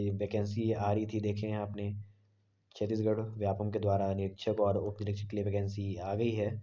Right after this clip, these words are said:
उसके लिए पैटर्न यहाँ पे दो हज़ार बीस का है। लेटेस्ट पैटर्न जो है जैसे ही आता है आपको अपडेट कर दिया जाएगा,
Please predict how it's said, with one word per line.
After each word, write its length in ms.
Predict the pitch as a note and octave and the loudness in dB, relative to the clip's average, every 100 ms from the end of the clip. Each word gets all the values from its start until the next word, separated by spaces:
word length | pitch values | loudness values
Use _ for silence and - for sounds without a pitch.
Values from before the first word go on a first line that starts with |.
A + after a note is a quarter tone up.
| - _ _ _ - | -12 _ _ _ -8
उसके 220 | B2+ B2+ | -4 2
लिए 120 | A#2 A#2 | 2 2
पैटर्न 260 | A2+ G#2+ B2 | 0 2 2
यहाँ 180 | B2 A#2 | 0 2
पे 160 | A2+ | 4
दो 80 | A2+ | 6
हज़ार 180 | A2+ A2+ | 6 4
बीस 240 | A2 A#2 A#2 | 2 -2 0
का 160 | A2+ | -2
है। 140 | G#2+ A2+ - - _ _ _ _ | 0 -2 -8 -18 _ _ _ _
लेटेस्ट 520 | A#2+ G2+ G2 G#2 G#2+ A2 - _ _ _ _ - | -4 0 2 2 0 -2 -12 _ _ _ _ -4
पैटर्न 260 | G2+ A2 | 0 2
जो 100 | G#2+ | 2
है 160 | G#2+ G#2 | 0 0
जैसे 240 | G#2 G#2 | 0 0
ही 80 | G#2 | 2
आता 200 | G2+ G2+ | 0 2
है 100 | A2+ | 2
आपको 260 | G#2 G2+ G#2+ | 0 0 -2
अपडेट 180 | G#2 G2+ | 0 -2
कर 120 | G#2 | 0
दिया 160 | G#2+ A#2+ | 4 4
जाएगा, 420 | A2+ G#2 G#2+ C3 | 4 4 0 -4